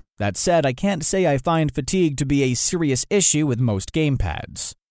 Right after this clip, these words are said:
So while the difference is noticeable, its impact is not.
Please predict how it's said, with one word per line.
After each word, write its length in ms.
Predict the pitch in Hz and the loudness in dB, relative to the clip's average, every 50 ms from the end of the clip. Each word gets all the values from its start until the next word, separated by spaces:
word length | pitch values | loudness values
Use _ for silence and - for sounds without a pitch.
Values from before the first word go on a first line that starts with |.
| _ | _
So 140 | - - 208 | -2 0 2
while 80 | 208 190 | 4 4
the 80 | 190 | 4
difference 460 | 185 208 196 - 196 180 175 160 - | 4 2 2 2 2 0 2 2 0
is 280 | - 208 247 247 190 196 | 2 2 2 2 2 2
noticeable, 640 | 233 247 240 196 156 - 143 110 90 92 117 135 - _ - | 4 4 4 4 4 2 0 0 0 -2 -4 -6 -8 _ -8
its 200 | 127 123 - - | -6 -4 -4 -2
impact 580 | - 165 240 226 - 113 82 87 104 - - | 0 2 2 2 2 0 -2 -2 -6 -6 -4
is 160 | 104 101 104 123 | -4 -2 0 2
not. 440 | 147 156 131 95 98 82 - - | 2 2 0 0 -4 -6 -12 -18